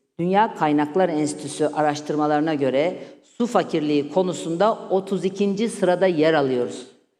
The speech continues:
Çöl ülkesi olarak bildiğimiz Irak, Mısır, Sudan gibi ülkeler bile su kaynakları konusunda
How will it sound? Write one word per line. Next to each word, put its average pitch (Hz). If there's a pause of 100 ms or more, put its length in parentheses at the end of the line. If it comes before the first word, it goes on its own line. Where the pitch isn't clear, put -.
(380)
Çöl 247
ülkesi 190
olarak 165
bildiğimiz 170 (120)
Irak, 190 (300)
Mısır, 185
Sudan 220
gibi 170
ülkeler 170
bile 143 (260)
su 247
kaynakları 170
konusunda 190